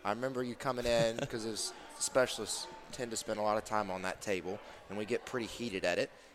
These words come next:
Speaker 1: You came in one day and were like, "You wanna play me?" And I was like, "All right."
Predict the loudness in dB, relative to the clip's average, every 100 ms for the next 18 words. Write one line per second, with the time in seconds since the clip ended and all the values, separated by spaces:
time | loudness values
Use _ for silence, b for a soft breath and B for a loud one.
0 | -8 -6 -2 0 0 0 4 4 6 2
1 | 0 -8 -6 -6 0 2 2 0 0 -2
2 | -2 -2 -2 -6 -12